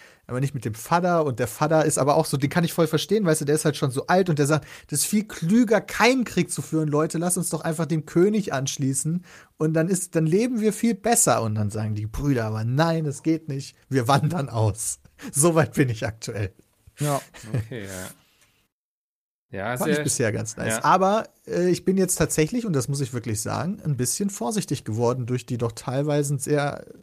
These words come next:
Speaker 1: unterschiedlichen Reviews, die dann gekommen sind. Ich hab dann auch, bevor ich die Reviews gesehen hab, hab ich schon beim Spielen festgestellt, dass das mich ein bisschen, äh, müde macht, weil ich auch diese ganze Map dann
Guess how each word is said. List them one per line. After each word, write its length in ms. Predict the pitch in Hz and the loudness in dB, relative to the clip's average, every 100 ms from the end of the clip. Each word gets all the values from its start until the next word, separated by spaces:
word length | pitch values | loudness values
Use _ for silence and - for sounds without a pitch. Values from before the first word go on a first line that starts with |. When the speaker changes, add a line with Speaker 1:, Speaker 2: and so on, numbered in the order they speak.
| _ _ - | _ _ -4
Speaker 1:
unterschiedlichen 840 | 180 214 226 - 127 117 107 107 | 0 2 0 0 -4 -4 -4 -4
Reviews, 400 | 101 101 101 98 - | -2 -2 -2 -4 -6
die 100 | 104 | -4
dann 200 | 101 101 | -4 -4
gekommen 360 | 95 101 104 | -6 -6 -8
sind. 300 | 107 - - - - - | -8 -12 -14 -20 -20 -16
Ich 160 | - 135 | -8 -2
hab 140 | 196 | 0
dann 140 | 196 175 | 2 2
auch, 100 | 156 | 0
bevor 460 | - - 226 277 | -2 -2 2 4
ich 100 | 254 | 2
die 100 | - | -2
Reviews 360 | 202 208 202 180 | 0 2 2 2
gesehen 340 | 156 165 202 139 | 0 2 2 0
hab, 240 | 156 - _ _ _ _ _ _ _ - | -2 -8 _ _ _ _ _ _ _ -10
hab 140 | - 220 | 0 0
ich 80 | |
schon 180 | - 208 | 2 2
beim 160 | 170 156 | 2 2
Spielen 400 | - - 247 247 | -2 0 0 0
festgestellt, 760 | - 214 - 190 - 170 180 | 0 0 0 -2 2 2 4
dass 140 | 151 - | 0 2
das 180 | 147 | 0
mich 200 | 156 160 | 2 0
ein 160 | 151 131 _ - | 0 -4 _ -2
bisschen, 720 | 208 233 - 240 233 233 226 - | 2 2 0 0 0 0 -6 -8
äh, 100 | - | 0
müde 460 | 151 156 220 220 123 | 4 6 6 4 2
macht, 380 | 104 101 - | 0 -2 -2
weil 100 | 127 | 0
ich 120 | 131 127 | 0 -2
auch 100 | 123 | -4
diese 260 | 127 123 | -4 -2
ganze 440 | 120 117 - 117 104 | -2 -2 0 0 0
Map 320 | 117 127 - | 0 -2 -2
dann 320 | 107 104 | -2 -2